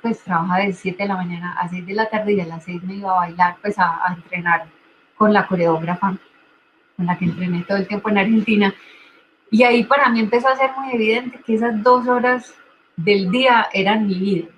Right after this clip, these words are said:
pues, como que todo lo que pasaba entre seis de la mañana y siete de la noche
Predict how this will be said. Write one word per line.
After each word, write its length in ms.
pues, 160
como 300
que 380
todo 180
lo 120
que 120
pasaba 420
entre 360
seis 260
de 80
la 140
mañana 560
y 140
siete 260
de 80
la 140
noche 480